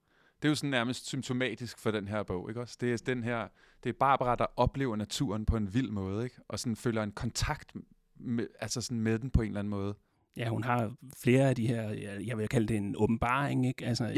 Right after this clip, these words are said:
Speaker 1: ja, ja, ja.
Speaker 2: altså en, en, en stærk sansning af, at man virkelig hører til i naturen.
Speaker 1: Ja.
Speaker 2: Man hører til.
Speaker 1: Ja, ja.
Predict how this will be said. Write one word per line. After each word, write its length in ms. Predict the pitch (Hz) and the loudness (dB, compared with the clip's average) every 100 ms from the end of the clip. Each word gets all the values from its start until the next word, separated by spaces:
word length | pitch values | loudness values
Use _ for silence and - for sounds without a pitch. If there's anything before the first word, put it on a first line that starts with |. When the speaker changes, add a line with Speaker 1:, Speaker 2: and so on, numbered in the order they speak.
| 196 | 6
Speaker 1:
ja, 120 | 165 156 | 6 4
ja, 120 | 147 - | 0 -4
ja. 120 | 139 139 | -6 -4
Speaker 2:
altså 260 | 117 127 | -2 2
en, 260 | 120 104 98 | 4 4 2
en, 520 | 107 110 110 113 120 | 2 2 0 -2 0
en 160 | 117 117 | 2 4
stærk 300 | - 156 - | 10 10 10
sansning 400 | 135 131 123 117 | 6 8 6 6
af, 60 | 107 | 2
at 80 | 110 | 0
man 200 | 107 117 | -2 -2
virkelig 260 | 123 123 | -2 0
hører 120 | 110 | 0
til 280 | 101 131 123 - - | -2 -2 -4 -8 -14
i 160 | - 110 | -4 -2
naturen. 540 | 107 107 135 117 101 - _ _ | -2 2 2 2 -2 -8 _ _
Speaker 1:
Ja. 100 | 117 | -2
Speaker 2:
Man 80 | 127 | 2
hører 120 | 117 | 2
til. 320 | 107 - 127 - _ _ _ _ _ | 0 0 -2 -2 _ _ _ _ _
Speaker 1:
Ja, 140 | 117 147 | 0 2
ja. 140 | 139 | 2